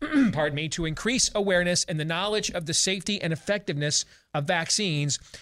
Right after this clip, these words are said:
for the prevention and control of diseases." But since this one doesn't prevent the disease,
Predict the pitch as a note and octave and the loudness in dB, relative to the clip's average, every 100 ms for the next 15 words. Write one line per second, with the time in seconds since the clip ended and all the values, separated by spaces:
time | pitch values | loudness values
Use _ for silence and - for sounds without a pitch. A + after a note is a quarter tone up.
0 | - - F3+ E3 D#3+ F#3 F3+ G3 F#3+ - | -8 -2 -2 0 0 0 2 0 -2 -2
1 | F3 F#3+ F3+ F3 D3 C#3+ D3+ C#3 C#3 C3 | -2 -2 -2 0 0 0 0 -2 -2 0
2 | D#3+ F#3+ F#3 A2+ - C#3+ - D3+ - D#3+ | 0 0 -2 -4 -6 -4 -2 -2 0 -2
3 | - C#3+ C#3+ C#3 D#3 E3+ D3 B3 G3+ C#3 | 0 0 0 -2 -2 -2 0 0 -2 -2
4 | C3+ C3+ C3 | -2 -2 -4